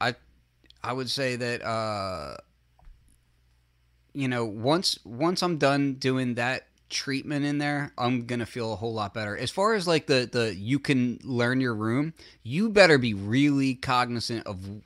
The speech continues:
how your room sounds, though, and, and where the problems are and that sort of thing. For instance, um, when I'm working on something now, uh,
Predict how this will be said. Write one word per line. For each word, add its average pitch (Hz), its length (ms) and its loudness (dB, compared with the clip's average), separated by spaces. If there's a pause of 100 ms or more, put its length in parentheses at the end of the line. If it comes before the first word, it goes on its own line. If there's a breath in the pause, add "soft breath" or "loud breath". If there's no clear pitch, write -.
how 123 220 0
your 117 180 -4
room 107 260 -4
sounds, 104 380 -6
though, 95 160 -6
and, 107 300 -4
and 104 220 -4
where 147 380 4
the 123 80 -4
problems 117 580 0
are 110 460 0
and 101 140 -6
that 117 120 -4
sort 127 160 -4
of 98 40 -10
thing. 95 100 -8
For 139 300 -2
instance, 175 600 0 (480 loud breath)
um, 120 440 2 (240)
when 120 260 2
I'm 160 200 4
working 165 400 2
on 135 160 2
something 123 420 -2
now, 139 380 0 (540 soft breath)
uh, 113 400 2